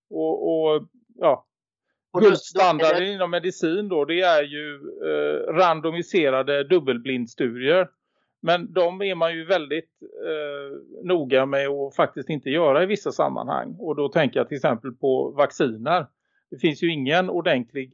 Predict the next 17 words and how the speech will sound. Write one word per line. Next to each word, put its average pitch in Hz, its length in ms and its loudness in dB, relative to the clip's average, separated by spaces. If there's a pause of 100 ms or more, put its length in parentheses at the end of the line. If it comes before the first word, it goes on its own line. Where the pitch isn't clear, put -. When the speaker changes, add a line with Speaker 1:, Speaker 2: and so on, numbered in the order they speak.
(100)
Speaker 1:
randomiserad 143 1000 -4
dubbelblindstudie 131 1120 -4 (420)
där 139 100 2
man 147 160 -2
faktiskt 135 680 -4
ger 175 520 0 (200)
en 156 340 -2
grupp 147 280 -2 (240)
koksalt - 680 -4 (840)
och 151 100 -4
sen 151 220 2
så 147 140 -6
ger 156 220 0
man 127 320 -4
den 156 160 -6
andra 135 320 0
gruppen, 131 580 -4